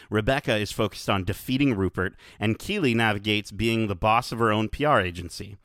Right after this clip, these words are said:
Things seem to be falling apart both on the, uh,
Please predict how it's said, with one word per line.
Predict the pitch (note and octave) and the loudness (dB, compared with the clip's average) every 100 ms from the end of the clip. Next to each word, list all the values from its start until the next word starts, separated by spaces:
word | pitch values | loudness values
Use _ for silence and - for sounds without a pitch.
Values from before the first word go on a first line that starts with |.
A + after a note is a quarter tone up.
| - - - | -20 -20 -16
Things | - D3 F3 | 0 2 2
seem | - D#3 D3 | 0 0 2
to | |
be | C3+ | 0
falling | - B2 B2 B2 | 2 4 4 2
apart | A2+ B2+ B2 F#2+ | 0 2 2 2
both | A#2+ A#2+ - | 2 2 0
on | - D3+ F3 | 2 2 2
the, | B2 - | -2 -4
uh, | - G#2 | -2 -2